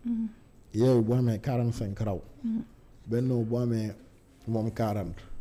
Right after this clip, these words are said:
Speaker 2: Yewwi am quarante-cinq gagné ko, yow nga créé sa liste, wàññi ci quarante-cinq Yewwi Askan Wi, Benno ngay liggéeyal.
Speaker 1: Mhm.
Speaker 2: Te tamit am na ci nag ñoo xam ne moom clairement Macky Sall leen jox xaalisu caution,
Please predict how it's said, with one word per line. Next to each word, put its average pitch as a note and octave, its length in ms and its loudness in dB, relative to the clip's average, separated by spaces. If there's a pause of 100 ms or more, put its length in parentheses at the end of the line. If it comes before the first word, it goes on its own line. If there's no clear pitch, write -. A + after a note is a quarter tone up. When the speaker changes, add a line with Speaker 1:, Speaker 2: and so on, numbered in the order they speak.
(560)
Speaker 2:
Yewwi A2+ 260 4
am G#2+ 140 -2
quarante-cinq G#2+ 540 -2
gagné G2+ 220 -2
ko, G2+ 100 -8
yow A2+ 160 0
nga A#2+ 140 0
créé G#2+ 340 -4
sa - 120 -8
liste, G#2 320 0 (480)
wàññi A#2+ 360 2
ci A#2+ 100 -2
quarante-cinq A#2 600 -2
Yewwi A2 280 -2
Askan F#2 300 -8 (100)
Wi, - 160 -16
Benno G#2+ 320 -4
ngay G#2+ 200 -4
liggéeyal. C3 320 2 (280)
Speaker 1:
Mhm. - 560 -8
Speaker 2:
Te B2+ 60 0 (160)
tamit D3 220 2 (100)
am C#3 140 -2
na C#3 80 0
ci C3+ 100 -2
nag C#3 180 -2
ñoo C3+ 220 0
xam B2+ 180 -2
ne A#2+ 80 0
moom G#2+ 260 -4 (120)
clairement F#3 540 -2
Macky B2 260 -6
Sall C3 260 -4
leen A2+ 280 -2
jox G#2+ 180 -6
xaalisu G#2 320 -6
caution, A2+ 400 -6